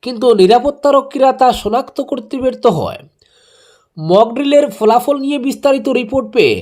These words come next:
দিল্লি পুলিশের নর্থ জোনাল ডিসিপি রাজা ভাটিয়া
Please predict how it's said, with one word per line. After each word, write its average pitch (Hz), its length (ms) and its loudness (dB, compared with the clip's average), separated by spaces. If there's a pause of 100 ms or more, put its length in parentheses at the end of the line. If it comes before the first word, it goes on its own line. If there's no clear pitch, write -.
(200)
দিল্লি 185 400 -2
পুলিশের 262 460 0 (100)
নর্থ 226 340 2
জোনাল 254 320 2
ডিসিপি 233 420 -6
রাজা 214 240 2
ভাটিয়া 226 380 0